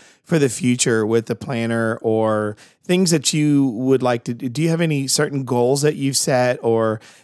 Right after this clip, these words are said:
things that you can say that you wanna do? Obviously, you wanna get it into the hands of people that will find it useful and see their lives change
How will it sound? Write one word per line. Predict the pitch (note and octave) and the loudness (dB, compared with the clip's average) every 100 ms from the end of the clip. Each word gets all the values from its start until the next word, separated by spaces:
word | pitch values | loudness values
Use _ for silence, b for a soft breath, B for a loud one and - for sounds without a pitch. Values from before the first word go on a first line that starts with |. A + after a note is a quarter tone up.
| _ | _
things | D#3+ D3+ D3 | -2 0 0
that | C3+ C3 | 0 0
you | C3 | 0
can | B2+ A#2+ | 0 -2
say | - B2 A#2+ | 0 0 0
that | A#2+ | 0
you | A#2+ | 0
wanna | A#2 A2+ | 0 0
do? | A2 A#2+ A#2+ C3+ | 0 2 2 2
Obviously, | D3+ D3 B2+ B2+ A#2 | 2 2 2 0 0
you | A2+ A#2 | 0 0
wanna | A#2+ A#2 | 0 -2
get | A#2 A#2 | 0 -2
it | A#2+ | -2
into | A2+ B2+ | -4 -4
the | B2 | -4
hands | A2 A#2 A2+ | -4 -4 -6
of | A#2+ | -8
people | - A2 A2+ A2+ | -6 -6 -2 -2
that | A2+ A2+ | -2 -2
will | A#2 | -4
find | A2 A#2+ A#2 B2+ | -4 -4 -4 -4
it | C3 | -4
useful | B2+ D#3 - D3+ C#3+ C#3+ | -2 0 0 0 0 0
and | A#2 G2+ | -4 -4
see | B2+ A#2 | -4 -2
their | G#2+ | -2
lives | G#2+ A2+ A2 | -2 -4 -4
change | - G#2 G#2 E3+ - | -10 -8 -6 -6 -6